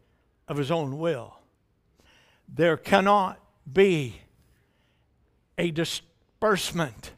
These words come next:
without the death of the testator. The will is null and void until the one that owns all the goods,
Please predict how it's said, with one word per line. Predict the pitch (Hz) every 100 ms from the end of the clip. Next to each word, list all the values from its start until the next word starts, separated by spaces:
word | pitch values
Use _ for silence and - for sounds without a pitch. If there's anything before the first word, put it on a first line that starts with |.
| _ _ _ _ _ _ _ _ _ _ _
without | - 185 185 190 175 165
the |
death | 151 160 202 127 - - - _ _ _ _ _ _ _ _ _ _ _ _ _ _ _ _ _
of | 202 196 151
the |
testator. | 185 214 185 - - 196 160 131 - - _ _ _ _ _ _ _ _ _ _ _ _ _ _ _ _ _ _ _
The | 160
will | 185 226 226
is | 202 175 - - -
null | 170 220 208
and | 196
void | 180 233 190 147 123 - - _ _ _ _ _ _ _ _ _ _ _ _ _ -
until | 190 - 247 214
the | 196
one | 202 220 214 214 196
that | 214 208
owns | 226 214 214 190 196
all | 277 320 330 330 330 320
the | 330
goods, | 277 320 311 302 269 -